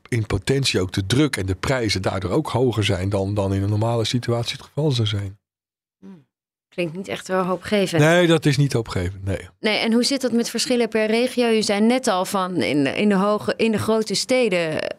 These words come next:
Speaker 2: eh, zoals Amsterdam bijvoorbeeld, dalen de prijzen het hardst. Harder dan in bijvoorbeeld Zeeland of Groningen, waar ze nog stijgen. Betekent dat dat de regionale verschillen kleiner worden?
Speaker 1: Ja, die worden dan wat kleiner. Zie je nu ook al gebeuren.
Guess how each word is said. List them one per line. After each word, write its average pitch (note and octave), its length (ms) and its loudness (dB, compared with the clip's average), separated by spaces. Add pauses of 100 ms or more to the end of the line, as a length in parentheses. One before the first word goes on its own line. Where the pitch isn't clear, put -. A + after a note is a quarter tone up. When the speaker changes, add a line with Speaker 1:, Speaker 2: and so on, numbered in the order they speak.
Speaker 2:
eh, F#3+ 280 0
zoals F#3 500 -2
Amsterdam F#3+ 500 -2
bijvoorbeeld, E3+ 500 -2 (420)
dalen F#3 280 -2
de E3+ 80 0
prijzen D#3+ 360 -4
het E3 100 -2
hardst. G3+ 480 -4 (120)
Harder F#3+ 400 0
dan D#3+ 160 0
in D#3+ 100 0
bijvoorbeeld D#3+ 360 -2
Zeeland E3 400 0
of - 80 -14
Groningen, G3 400 0
waar G#3 120 -2
ze F#3 100 -6
nog F#3 140 -6
stijgen. A3 520 -4 (840)
Betekent A#3 380 2
dat G3 120 0
dat F#3+ 140 0
de G3 60 0
regionale F#3+ 680 2
verschillen F3 460 -2
kleiner B3 340 0
worden? D#4+ 280 -2
Speaker 1:
Ja, - 240 2
die A#2 140 4
worden A2+ 200 2
dan A2 140 2
wat G2 140 -2
kleiner. B2 380 2
Zie A2 140 0
je G2 80 2
nu G#2 140 2
ook G#2 160 -2
al F#2+ 100 -2
gebeuren. A2 420 0